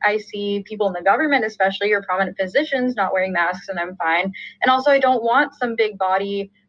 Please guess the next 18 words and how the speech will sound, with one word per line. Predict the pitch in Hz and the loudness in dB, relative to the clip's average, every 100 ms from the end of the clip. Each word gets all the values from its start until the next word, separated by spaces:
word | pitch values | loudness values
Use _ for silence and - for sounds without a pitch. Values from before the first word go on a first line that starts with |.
| _ 202 | _ 2
um, | 196 196 196 190 - | 4 2 -2 -6 -2
or | 220 | -2
some | 214 214 | -2 -2
big | 202 202 | -2 0
governmental | 196 202 202 202 | -2 0 -2 -2
organization | 190 190 185 185 175 180 190 | 0 0 -2 -4 -8 -10 -10
telling | 196 180 185 | -6 -4 -4
me | 185 | -4
what | 170 - | -4 -6
to | - | -10
do | - 302 294 247 254 _ _ | -2 2 4 2 0 _ _
with | 220 220 | 2 4
my | 208 | 4
body | 190 185 190 | 6 4 2
because | 196 202 190 | -4 -4 0
that's, | 180 180 190 | 0 0 -2
like, | 180 | -2
an | 185 185 | -6 -10